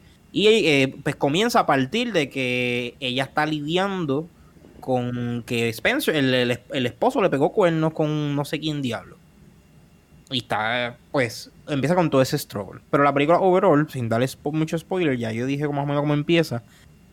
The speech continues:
eh, está, eh, no es para todo el mundo,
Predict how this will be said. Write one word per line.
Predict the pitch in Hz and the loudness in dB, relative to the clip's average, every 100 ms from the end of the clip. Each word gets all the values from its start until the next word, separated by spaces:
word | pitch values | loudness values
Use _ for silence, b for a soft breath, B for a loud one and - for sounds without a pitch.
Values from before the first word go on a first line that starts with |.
| - - | -20 -10
eh, | 131 120 117 113 110 107 104 101 107 113 - _ - - | -2 2 2 2 0 0 -2 -6 -8 -10 -14 _ -20 -8
está, | 135 160 170 | -4 -4 -4
eh, | 156 - - _ - - - - | -6 -10 -20 _ -20 -20 -20 -12
no | 135 139 165 | -6 0 0
es | 180 - | 0 -2
para | 151 135 123 | -2 -2 -4
todo | - 131 135 139 | -10 -6 -4 -2
el | 131 | -2
mundo, | 113 104 104 - | -6 -8 -12 -18